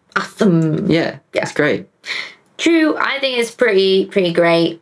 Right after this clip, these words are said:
Speaker 1: I think I will forever be watching the first film the rest of my life,
Speaker 2: Mm.
Speaker 1: just for enjoyment and nostalgic purposes.
Speaker 2: Mm-hmm.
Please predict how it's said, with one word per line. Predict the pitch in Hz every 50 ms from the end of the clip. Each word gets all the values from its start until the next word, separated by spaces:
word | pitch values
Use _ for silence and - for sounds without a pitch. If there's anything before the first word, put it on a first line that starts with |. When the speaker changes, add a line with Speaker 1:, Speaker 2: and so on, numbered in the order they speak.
| _ _
Speaker 1:
I | 170 180 180 185
think | 185 190 175 160 160
I | 175 170 165
will | 165 160 156 151 160 185 -
forever | - - 196 196 185 180 185 175 160 151 165
be | 165 - 165
watching | 160 160 156 - - 170 160 160
the | 165 165
first | 165 - 160 160 165 165 -
film | - 170 156 156 160 160 165 165 - _ _ _ _ _ _ _
the | - 185
rest | 180 165 165
of | -
my | 185 180
life, | 180 175 170 170 170 170 - - - _ _ _ -
Speaker 2:
Mm. | - 107 101 98 -
Speaker 1:
just | - 180 175 - -
for | - - 185
enjoyment | 170 170 175 175 175 175 170 170 170 165 165 165 165 -
and | - 160 156 160
nostalgic | 165 165 - 165 160 165 160 160 - -
purposes. | - 170 165 165 165 - - 170 165 165 165 165 - - -
Speaker 2:
Mm-hmm. | 123 120 101